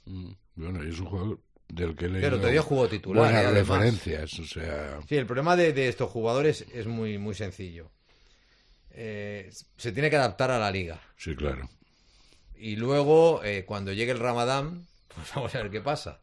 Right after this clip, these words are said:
Speaker 1: Bueno,
Speaker 2: También.
Speaker 1: también.
Speaker 2: No, no, no.
Speaker 1: No sé cuándo cae este
Speaker 2: Pues
Speaker 1: año.
Speaker 2: no lo sé.
Speaker 1: Eh,
Speaker 2: Creo que
Speaker 1: bueno.
Speaker 2: Egipto va al Mundial.
Speaker 1: Sí, creo que sí.
Speaker 2: Pues, mira, tendremos un mundialista si viene Omar Marmoush.
Speaker 1: Bueno, está
Speaker 2: Porque
Speaker 1: bien.
Speaker 2: es titular indiscutible con, con Egipto, ¿eh?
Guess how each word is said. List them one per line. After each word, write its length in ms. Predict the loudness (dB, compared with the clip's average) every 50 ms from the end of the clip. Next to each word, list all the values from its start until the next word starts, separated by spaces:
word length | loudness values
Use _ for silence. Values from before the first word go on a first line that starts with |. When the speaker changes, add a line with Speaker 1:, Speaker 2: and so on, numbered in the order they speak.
| _
Speaker 1:
Bueno, 360 | -8 -4 -2 -2 -2 -4 -6 -8
Speaker 2:
También. 20 |
Speaker 1:
también. 340 | -8 -6 -2 -2 0 0 0
Speaker 2:
No, 120 | 2 2
no, 160 | 2 2 2
no. 240 | 2 2 0 -2 -4 -6 -16 -20 -18 -12
Speaker 1:
No 120 | -12 -10
sé 160 | -8 -8 -8 -6
cuándo 340 | -6 -6 -6 -6 -8 -8
cae 320 | -8 -8 -8 -8 -8 -8 -10
este 240 | -12 -14 -12 -12 -10 -8
Speaker 2:
Pues 140 | -6 -6 -4
Speaker 1:
año. 80 | -4 -4
Speaker 2:
no 80 | -4
lo 40 | -6
sé. 140 | -6 -8 -10 -12 -12 -18 _ _ _ _ -20 _ _ _ _ _ _ _ _ _ _ _ _ _ _ -14 -10
Speaker 1:
Eh, 560 | -10 -8 -8 -6 -6 -6 -6 -6 -8 -10 -12 -16 -18 -20 _ _ _ _ _ _ _ _
Speaker 2:
Creo 0 |
que 100 | -2 0
Speaker 1:
bueno. 140 | 2 2 2
Speaker 2:
Egipto 280 | 0 0 -2 0 0 2
va 60 | 2
al 40 | 2
Mundial. 540 | 0 -4 -4 -2 -2 -2 -2 -4 -6 -10 -14 _ _ _ _ _
Speaker 1:
Sí, 320 | -14 -8 -4 -2 -2 -4 -4 -8 _ -12
creo 200 | -10 -8 -6 -6
que 60 | -6 -6
sí. 220 | -6 -6 -8 -8 _ _ _ _ -12
Speaker 2:
Pues, 680 | -10 -8 -8 -6 -8 -10 -12 -14 -20 -20 -20 -20 -20 -20 _ _ _ _ _ _ _ _ _ _ _ _
mira, 180 | -6 -4 -4 -4
tendremos 360 | -4 -6 -6 -6 -6 -6 -6
un 80 | -6 -6
mundialista 560 | -6 -4 -4 -4 -4 -4 -6 -6 -6 -8 -6
si 120 | -6 -8
viene 300 | -6 -6 -6 -6 -6 -6
Omar 260 | -6 -6 -6 -8 -8
Marmoush. 440 | -6 -8 -8 -8 -6 -8 -8 -10 -14 -16 -10
Speaker 1:
Bueno, 320 | -8 -6 -6 -6 -6 -8 -10 _ _
está 160 | -10 -6 -4
Speaker 2:
Porque 180 | -4 -2 -2
Speaker 1:
bien. 80 | -2 -2
Speaker 2:
es 20 | -2
titular 380 | -4 -6 -4 -4 -4 -2 -2
indiscutible 600 | -2 -4 -6 -6 -6 -8 -6 -4 -4 -2 -4 -4
con, 380 | -6 -6 -8 -8 -8 -10 -12 -10 -10
con 200 | -10 -8 -10 -12
Egipto, 480 | -14 -14 -16 -18 -20 _ -16 -16 -16
¿eh? 60 | -16